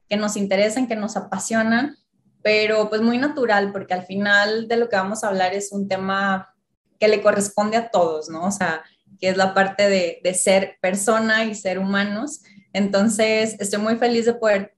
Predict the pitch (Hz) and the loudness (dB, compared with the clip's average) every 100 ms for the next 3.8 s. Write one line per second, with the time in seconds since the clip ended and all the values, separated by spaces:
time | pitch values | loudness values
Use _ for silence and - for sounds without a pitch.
0 | - 202 - 202 202 254 285 285 233 226 | -6 -6 -2 -2 -2 -2 -6 -2 0 2
1 | 269 - 220 214 202 214 214 202 208 220 | 0 -4 -6 -4 -2 0 0 0 -2 -2
2 | 214 185 185 196 214 285 _ _ _ _ | 0 0 0 -2 -4 -8 _ _ _ _
3 | - 220 226 226 226 233 240 | -8 -2 0 0 0 0 0